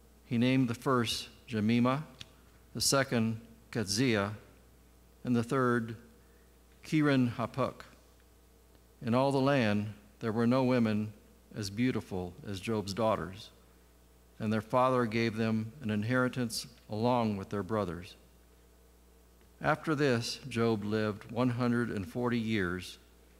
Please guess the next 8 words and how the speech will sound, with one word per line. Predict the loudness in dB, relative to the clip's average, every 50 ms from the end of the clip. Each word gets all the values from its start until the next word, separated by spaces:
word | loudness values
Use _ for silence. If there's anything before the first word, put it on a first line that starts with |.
| _ -20 -20 -12 -10
and | -6 -2
saw | 0 2 2 2
his | 2 0 -2
children | -2 0 0 2 2 2 0 0 0 -2 -2 -6 -8 -12 -14 -8
and | -4 -2
his | -2 -2 -2
children's | -2 0 0 2 2 0 0 -2 -2 -4 -6
children, | -8 -6 -4 -4 -4 -4 -6 -8 -8 -8 -10